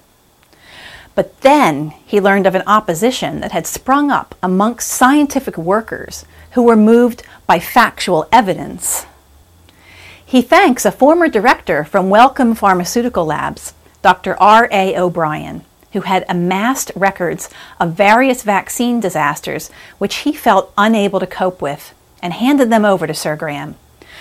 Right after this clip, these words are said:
who said that it was doubtful whether the book would have been possible without those records. He mentions other people who helped him dig out long overlooked journals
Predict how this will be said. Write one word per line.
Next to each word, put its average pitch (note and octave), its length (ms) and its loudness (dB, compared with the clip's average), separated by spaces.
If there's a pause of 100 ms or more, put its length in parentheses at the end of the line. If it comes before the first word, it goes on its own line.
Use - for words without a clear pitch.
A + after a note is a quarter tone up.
(160)
who A#3+ 80 2
said A#3+ 200 4
that B3 100 6
it A#3 80 0
was G3 140 -2
doubtful A3 460 2
whether F3+ 180 0
the F3+ 120 -2
book A3+ 260 -4
would G#3+ 160 2
have G#3 120 -4
been F3 120 -2
possible E3+ 720 -4 (120)
without F#3 360 -2
those E3+ 200 0
records. - 600 -8 (1160)
He C4+ 120 2
mentions D4 360 2
other B3+ 220 2
people F3+ 320 -6
who F#3 120 -4
helped F3 280 0
him E3+ 140 -4
dig F3+ 180 -2
out E3 160 4
long G3 380 4
overlooked F3 420 -2
journals E3 500 -4